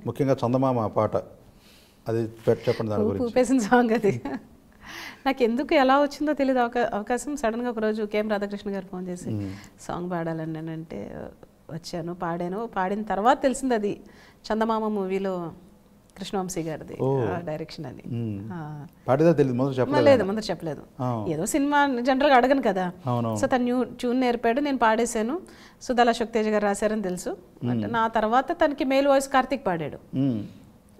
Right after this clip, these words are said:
Speaker 2: ఆ తర్వాత తెలిసింది ఏది, ఆ, ఎవరు, ఎవరిది ఇది, ఏ సినిమాలోది అంటే, నేను పాట పాడిన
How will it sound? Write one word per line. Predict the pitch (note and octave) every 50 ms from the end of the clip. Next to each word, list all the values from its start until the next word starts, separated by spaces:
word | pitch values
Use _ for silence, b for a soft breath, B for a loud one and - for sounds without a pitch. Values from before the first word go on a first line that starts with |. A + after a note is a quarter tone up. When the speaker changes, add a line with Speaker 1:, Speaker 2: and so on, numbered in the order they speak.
| -
Speaker 2:
ఆ | - C4 C4+ D4+
తర్వాత | D4 - A#3 G3 A3 C4 D#4 F4+ F4 -
తెలిసింది | E4+ D#4+ D#4 - D#4+ D4 D4
ఏది, | D4 C#4+ D#4 D#4 D4+ D4 C#4+ - - -
ఆ, | F#3+ A3+
ఎవరు, | A#3 A#3 A3+ F#3 F#3+ F#3+ A3+ C4 A#3+
ఎవరిది | - G#3+ F#3 G#3 A3 A#3+ C#4
ఇది, | C#4 B3+ C#4+
ఏ | C#4 B3 A#3+
సినిమాలోది | B3 B3 C#4 C4 C4 C4 C4 C4+ C4 B3+ B3+ C4
అంటే, | B3+ B3 B3+ A#3+ - F4+ F#4
నేను | D#4+ D4 C#4+ C4+ B3+ A#3+ A3+ B B B B B B - -
పాట | A3+ A#3 C4 -
పాడిన | - - C4+ C4+ C4+ C#4 D4+ D#4+ F#4 G#4 G4 F4 B3+ G3+ F#3